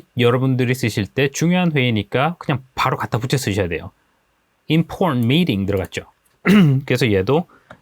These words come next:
명사를 꾸미려고 형용사가 들어간 거니까 an important, an important, an important meeting is scheduled.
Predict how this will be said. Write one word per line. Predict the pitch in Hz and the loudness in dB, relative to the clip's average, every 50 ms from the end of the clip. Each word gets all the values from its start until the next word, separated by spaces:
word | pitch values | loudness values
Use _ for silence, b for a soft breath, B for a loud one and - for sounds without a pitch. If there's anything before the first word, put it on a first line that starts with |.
| B B | B B
명사를 | - 107 104 104 113 127 131 139 - - 156 139 143 147 147 | -2 0 2 2 2 2 0 -2 -2 0 -2 0 0 -2 -4
꾸미려고 | - - 120 117 113 110 107 104 101 98 95 95 98 117 123 131 139 147 156 165 175 190 180 | -2 -2 -2 0 0 0 0 0 0 0 0 0 -2 -2 0 0 2 2 2 2 0 0 0
형용사가 | - 123 123 127 123 127 131 127 131 117 117 117 | 0 -2 0 0 0 0 0 0 0 0 0 0
들어간 | - 120 113 98 95 95 95 | 0 0 0 0 0 -2 -2
거니까 | 92 92 87 82 - - 113 131 131 b b b b b b | -4 -4 -6 -8 -6 -4 -4 -6 -6 b b b b b b
an | 98 101 | -4 -2
important, | 107 113 120 - - - - 180 185 151 117 110 104 104 104 - _ _ _ _ _ _ - - | 0 0 -2 -2 -6 -4 -2 -2 0 0 0 -2 -2 -4 -6 -8 _ _ _ _ _ _ -6 -2
an | 113 120 | 0 0
important, | 123 120 - - - - 160 160 131 101 98 - - 127 | 0 0 -2 -4 -2 0 0 0 0 0 -2 -4 -2 -2
an | 131 131 | 0 2
important | 131 127 131 - - - 170 175 156 151 135 127 131 | 0 0 -2 -4 -2 -2 0 0 0 0 0 0 0
meeting | 131 151 190 233 247 233 135 95 95 98 107 123 123 b b b b b b | 2 2 2 2 0 0 0 0 0 0 -2 -4 -4 b b b b b b
is | - 120 113 123 | -2 0 0 0
scheduled. | 117 - - - - 135 120 110 - 80 - - | -2 -2 -4 -2 0 0 0 0 -2 -6 -10 -10